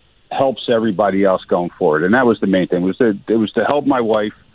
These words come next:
uh, after my passing, to make sure she got the benefits that she deserved. But it's also to help every firefighter in the city get the benefits that they deserve and make it, make it as easy as possible for them to do so.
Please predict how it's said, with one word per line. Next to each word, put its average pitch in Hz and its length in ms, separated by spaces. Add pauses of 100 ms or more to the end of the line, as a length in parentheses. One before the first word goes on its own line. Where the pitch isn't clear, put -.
(420)
uh, 92 360
after 107 320
my 104 180
passing, 98 460
to 95 60
make 98 180
sure 92 160
she - 160
got 104 200
the 101 60
benefits 98 520
that 85 180
she 98 120
deserved. 80 460 (340)
But 120 80
it's - 140
also 135 300
to 98 60
help 110 200
every 104 220
firefighter 101 560
in 87 100
the 80 80 (100)
city 87 280 (420)
get 202 140
the 104 60
benefits 95 480
that 85 120
they 92 160
deserve 85 400
and 85 120
make 87 200
it, 80 220
make 95 220
it 87 100
as 80 100
easy 85 320
as 69 60
possible 80 520
for 80 80
them 73 200
to 67 80
do 78 200
so. 73 280